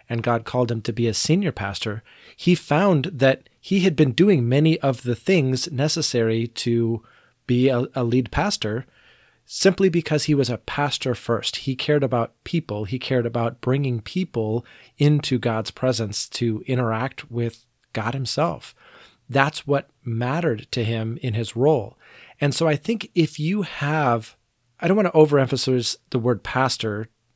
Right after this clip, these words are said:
by saying this, but if everybody on your staff is a pastor first and a fill in the blank second, leader,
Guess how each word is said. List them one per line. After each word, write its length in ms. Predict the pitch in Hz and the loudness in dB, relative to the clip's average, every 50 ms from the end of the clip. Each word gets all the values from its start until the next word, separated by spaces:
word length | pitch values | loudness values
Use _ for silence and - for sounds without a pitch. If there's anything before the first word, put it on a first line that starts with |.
| _ _ _ _ _ _ - | _ _ _ _ _ _ 0
by 160 | 127 120 110 | 0 0 0
saying 380 | - - 165 165 156 131 107 | 0 2 4 4 4 2 0
this, 200 | 98 98 107 - | -4 -8 -8 -8
but 240 | - - 127 120 - _ - - - - - _ - | -4 -2 -2 -2 -2 _ -20 -20 -20 -20 -18 _ 4
if 280 | 165 156 151 - - _ _ _ _ - | 4 4 4 2 -4 _ _ _ _ -2
everybody 500 | 175 165 165 240 226 170 170 160 170 165 | 0 0 2 2 0 0 0 -2 0 0
on 100 | 165 151 | 0 0
your 120 | 143 131 113 | 0 -2 -2
staff 360 | - - 139 135 131 123 - | -2 0 2 2 2 2 0
is 140 | 123 - 123 | -2 -2 -2
a 120 | 113 107 | -4 -6
pastor 600 | _ - - - 135 143 151 - - 147 127 117 | _ -8 -4 0 0 0 0 0 -2 -2 -2 -2
first 640 | - - - 131 123 107 104 107 - - - - - _ _ _ _ _ _ - | -2 -4 0 0 0 0 0 -2 -2 -2 -4 -6 -12 _ _ _ _ _ _ -2
and 280 | 135 131 127 123 - - | 0 0 0 0 -2 -2
a 320 | 127 120 117 110 107 - _ _ _ _ _ _ | 0 0 0 -2 -4 -8 _ _ _ _ _ _
fill 320 | _ - - 156 147 143 | _ 0 2 4 4 4
in 80 | 139 127 | 4 2
the 80 | 120 104 | 0 0
blank 420 | 117 123 123 117 113 - - _ | 0 0 0 0 -2 -6 -14 _
second, 460 | _ - - - 127 - - - - - _ _ _ _ _ _ _ _ - | _ -4 2 2 2 2 0 -8 -14 -16 _ _ _ _ _ _ _ _ -2
leader, 480 | 131 127 135 139 127 123 110 107 110 | 2 4 4 6 6 4 2 0 -4